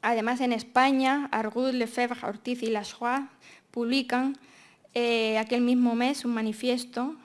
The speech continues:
llamado La llamada a los franceses, y esto desemboca en la presión de París, ¿eh? sobre España, para que se controle de manera efectiva a la oas. Y aquí ya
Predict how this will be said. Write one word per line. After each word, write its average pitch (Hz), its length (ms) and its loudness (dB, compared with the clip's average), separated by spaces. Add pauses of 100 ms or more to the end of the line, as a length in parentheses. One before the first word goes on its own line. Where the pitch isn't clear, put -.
(340)
llamado 214 300 -2
La 226 80 0
llamada 214 320 -2
a 214 40 -2
los 208 140 -6
franceses, 254 800 -6 (1040)
y 262 120 0
esto 302 420 0 (180)
desemboca 254 580 0
en 262 60 0
la 247 80 2
presión 220 360 -2
de 208 80 -4
París, 156 600 -6
¿eh? 226 200 -6
sobre 190 280 -10
España, 175 440 -8
para 190 160 -2
que 208 80 -8
se 214 140 -4
controle 220 540 0
de 254 180 -2
manera 220 260 -4
efectiva 220 800 -6 (260)
a 196 140 -6
la 175 180 -6
oas. - 400 -12 (1000)
Y 208 100 -4
aquí 220 260 -4
ya 240 300 0